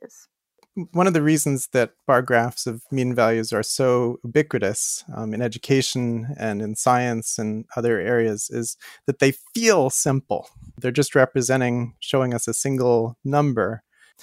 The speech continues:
Speaker 2: But in fact, they're also very abstract. There's this push and pull where, you know, abstraction often confuses people, but simplicity is often helpful. So we wanted to see basically which one of those two things won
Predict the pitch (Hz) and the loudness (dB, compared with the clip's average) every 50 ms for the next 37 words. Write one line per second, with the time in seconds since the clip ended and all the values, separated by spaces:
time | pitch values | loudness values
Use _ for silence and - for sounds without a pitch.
0 | - - _ 156 151 151 143 - 208 220 - - _ _ _ - 139 139 - 156 | -20 -2 _ 2 2 4 2 2 2 0 -2 -4 _ _ _ 0 0 4 4 4
1 | 165 - - 151 139 131 123 120 113 117 - - - 131 98 - - _ - 139 | 4 4 2 2 2 0 2 2 0 -2 -2 0 0 0 0 0 -2 _ 0 0
2 | 123 - 127 117 - - - - 170 - - 131 127 - - 214 214 175 139 131 | 0 2 0 -2 -4 -2 0 2 2 2 2 -2 -4 0 4 4 4 6 4 2
3 | 127 123 120 117 117 - - - 131 127 - 139 127 - - - 143 151 151 - | 2 2 2 2 2 0 -4 -6 -8 -2 0 0 0 0 0 2 2 2 2 0
4 | - 127 113 117 117 - - 117 113 - - 127 120 - 185 190 180 147 127 110 | -4 -2 0 0 0 0 -2 -6 -8 -6 -8 -10 -8 -4 -4 -4 -4 -4 -4 -6
5 | - - - 101 - _ - - 139 135 - _ _ _ _ _ 123 - - - | -8 -8 -10 -12 -6 _ -2 -2 -2 -4 -8 _ _ _ _ _ -4 -2 0 -2
6 | 139 - - 202 196 - - 127 123 117 117 110 120 110 104 - 120 113 113 165 | -2 2 2 2 2 2 -2 -2 -2 -2 0 0 0 0 0 -2 -6 -2 -2 -2
7 | 175 175 - - 101 - - - 127 120 123 123 131 139 135 127 113 - - 117 | -2 -2 -4 -4 -4 -4 -4 -6 -6 -6 -4 -2 -2 -2 -2 -2 -4 -6 -6 -6
8 | - - - 131 127 120 120 113 - _ _ _ _ _ _ 135 127 - 123 117 | -4 -2 -2 0 0 0 -2 -4 -8 _ _ _ _ _ _ 0 0 0 -2 -4
9 | 117 113 - - 120 117 113 104 113 110 110 104 - - 117 113 - 107 107 107 | -4 -4 -4 -4 -4 -2 -2 -2 -2 -2 -2 -2 -4 -8 -10 -6 -4 -4 -4 -4
10 | 107 113 117 127 127 120 110 98 95 101 113 | -6 -6 -2 2 2 2 2 2 -2 -8 -10